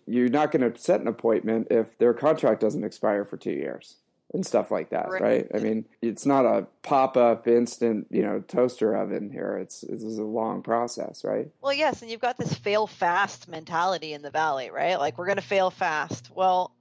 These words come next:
Speaker 2: you need to
Speaker 1: You still
Speaker 2: commit to
Speaker 1: failed.
Speaker 2: doing this for a year,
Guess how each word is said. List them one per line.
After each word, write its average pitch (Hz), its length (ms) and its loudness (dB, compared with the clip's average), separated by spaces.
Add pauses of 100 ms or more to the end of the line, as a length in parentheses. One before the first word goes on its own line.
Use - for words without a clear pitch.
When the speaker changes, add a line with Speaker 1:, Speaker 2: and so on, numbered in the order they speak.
(100)
Speaker 2:
you 226 240 -8
need 311 260 -2
to - 60 -12
Speaker 1:
You - 60 -8
still 196 180 0
Speaker 2:
commit - 140 0
to 147 60 2
Speaker 1:
failed. 135 260 4
Speaker 2:
doing 196 360 -8
this 202 220 -4
for 202 240 0
a 165 60 2
year, 165 640 -2